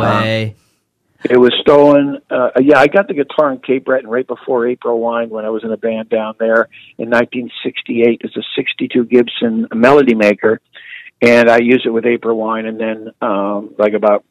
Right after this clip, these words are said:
Speaker 2: you know, uh, somewhere in the neighborhood of thirty-five years ago or so, it wa-, it was, it disappeared. And I thought that it had been destroyed in a trucking accident in Montreal. That's what I had been told. And I had people that actually saw, uh, the gear, and it was smashed and, and,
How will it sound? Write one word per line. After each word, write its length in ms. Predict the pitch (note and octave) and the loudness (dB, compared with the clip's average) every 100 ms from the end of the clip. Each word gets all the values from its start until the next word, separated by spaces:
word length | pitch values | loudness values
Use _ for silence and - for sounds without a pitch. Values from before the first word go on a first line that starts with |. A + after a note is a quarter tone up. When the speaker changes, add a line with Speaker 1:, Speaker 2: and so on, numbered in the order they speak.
| - | -12
Speaker 2:
you 140 | A2+ | -10
know, 160 | G#2 - _ - | -8 -10 _ -2
uh, 120 | - - - | -2 -2 0
somewhere 200 | A#2 A2 | 2 2
in 40 | |
the 60 | G#2 | 0
neighborhood 320 | A#2 G#2 G2+ | 0 0 -2
of 60 | - - | -4 0
thirty-five 440 | A2+ A2 G#2+ G#2+ | 0 2 2 2
years 180 | G#2 G#2 | 2 -2
ago 140 | G2+ G#2 | 0 0
or 120 | G#2 | 0
so, 240 | - G2+ | 0 0
it 100 | G2+ | 0
wa-, 120 | G#2+ G2+ | -2 -2
it 180 | G#2+ - | -2 -2
was, 180 | G#2 G#2 - - | -2 -4 -12 -12
it 280 | - A2 | -6 -4
disappeared. 640 | - A2+ - - A#2 G#2+ G#2 | -2 -4 -4 -2 2 2 0
And 200 | G2+ F#2+ _ _ - - - - - | -6 -10 _ _ -20 -20 -16 -6 0
I 180 | E3+ G#3 | 2 2
thought 260 | C#3 D#3 E3 | 2 0 0
that 120 | B2+ A#2+ | -6 -6
it 160 | B2 | -8
had 220 | A#2 A#2+ | -6 -6
been 180 | A#2+ A#2 | -6 -6
destroyed 560 | A2+ G#2 - A#2+ A#2 A2 | -8 -10 -6 0 0 0
in 60 | |
a 100 | G#2+ | -6
trucking 460 | F#2+ A2 A2 A2 G#2 | -8 -8 -8 -10 -10
accident 340 | G#2 - G2 | -10 -8 -10
in 60 | G2+ | -8
Montreal. 400 | G#2+ G2+ A2 G2+ | -8 -4 0 2
That's 220 | B2+ C#3 | 4 2
what 100 | B2+ A2 | 0 0
I 60 | |
had 140 | A2+ - | 0 -4
been 100 | G#2+ | -12
told. 380 | - A2+ G#2+ | -4 -4 -2
And 80 | A2 | -6
I 80 | A2 | -6
had 160 | A#2 A#2 | -6 -6
people 260 | A#2+ A#2+ A2+ | -8 -8 -6
that 120 | A2+ | -6
actually 280 | A2 A#2 A2 - | -8 -10 -8 -2
saw, 380 | A#2 A#2 A#2 A#2 _ _ - - - | 2 2 2 0 _ _ -20 -20 -6
uh, 580 | G#2 G#2 G#2+ G#2+ G#2+ G#2+ G#2+ | -2 0 0 -2 -2 -4 -6
the 60 | G#2+ | -10
gear, 560 | A#2 A#2+ A#2 A#2 A2+ | -2 2 2 2 0
and 160 | G#2+ A2 | -2 -4
it 240 | A2 A2 | -6 -6
was 160 | G#2+ G#2 - | -6 -8 -10
smashed 500 | A#2 A2+ A2+ A2+ - | -4 -2 0 -2 -6
and, 200 | G#2 G2 | -12 -12
and, 280 | G#2 A2 A2 | -16 -16 -20